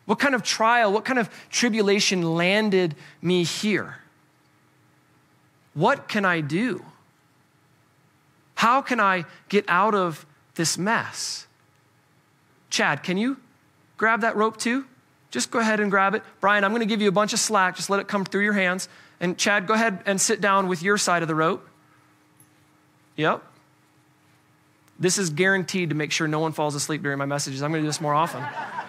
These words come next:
All of a sudden, you get in your point, the point in your life where you're, where, where Brian is,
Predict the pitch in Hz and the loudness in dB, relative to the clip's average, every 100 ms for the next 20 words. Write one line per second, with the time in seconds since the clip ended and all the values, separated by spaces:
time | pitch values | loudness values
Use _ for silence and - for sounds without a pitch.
0 | - - - - - - - - - - | -14 -12 -14 -12 -14 -14 -16 -20 -20 -20
1 | - - - 622 622 _ - 508 - - | -20 -20 -20 -20 -20 _ -20 -20 -20 -20
2 | 226 440 - - _ _ _ _ - _ | -20 -20 -20 -20 _ _ _ _ -20 _
3 | _ - - 196 240 - 240 233 220 202 | _ -20 0 4 4 4 2 2 2 2
4 | 226 220 208 - 220 190 160 226 220 196 | 2 2 0 2 0 0 -2 -2 0 0
5 | 190 202 190 185 190 180 185 185 185 190 | 2 2 0 2 2 2 2 2 2 0
6 | 165 185 226 190 170 165 156 | 2 2 2 0 0 -2 -4